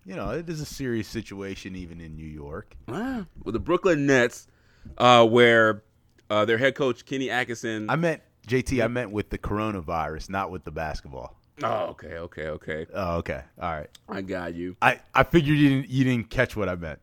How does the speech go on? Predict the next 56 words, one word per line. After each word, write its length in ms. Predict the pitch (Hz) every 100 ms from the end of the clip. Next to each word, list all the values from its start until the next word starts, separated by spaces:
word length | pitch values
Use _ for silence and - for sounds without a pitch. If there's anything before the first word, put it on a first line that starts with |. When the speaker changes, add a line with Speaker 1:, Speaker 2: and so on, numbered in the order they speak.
| _
Speaker 1:
My 140 | 104 101
bad. 100 | 113
Speaker 2:
Ah, 280 | 110 90 82
Speaker 1:
Go 120 | 165
ahead. 240 | 135 87 - -
Go 80 |
Speaker 2:
I 40 | 180
Speaker 1:
ahead 160 | 190
with 140 | 170 -
the 80 | 156
Speaker 2:
got 40 |
you. 40 |
Speaker 1:
question 320 | 151 117 - 117
Speaker 2:
I 120 | 123
Speaker 1:
with 100 | 110
Speaker 2:
got 200 | 101 92
Speaker 1:
the 60 |
Speaker 2:
you. 120 | 92 90
Speaker 1:
Nets. 260 | 76 - _ _ -
Speaker 2:
So 160 | 151
we're 80 | 151
talking 280 | 170 170 165
Speaker 1:
Okay. 20 |
Speaker 2:
about 140 | 151 135
the 80 |
Brooklyn 400 | 107 127 131 120
Nets, 340 | 113 90 - - _
one 220 | - 110 117
of, 120 | 110
one 120 | 113
of 100 | 110
the 60 | -
teams 220 | 117 104
you 60 | 104
like 180 | 101
to 80 | 98
watch. 340 | 98 92 76 _ _ _ _ -
Uh, 160 | 104 101
their 180 | 104 104
head 180 | 117
coach, 300 | 113 113 107
Kenny 220 | - 117 113
Speaker 1:
Right. 60 |
Speaker 2:
Atkinson, 500 | 104 104 104 107 101 92
just, 420 | 113 113 - - _ 104
um, 340 | 107 92 101 _ _ -
recently 600 | 135 160 135 117 107 - _
agreed 480 | 104 95 - 131 131
to 120 | - 95
mutually 880 | 98 107 139 175 - 170 151 151
part 500 | - - - 127 -
ways, 400 | 98 113 120 87
which 160 | 82 -
is 140 | 80
weird 340 | - 139 120 85
because 340 | 90 101 90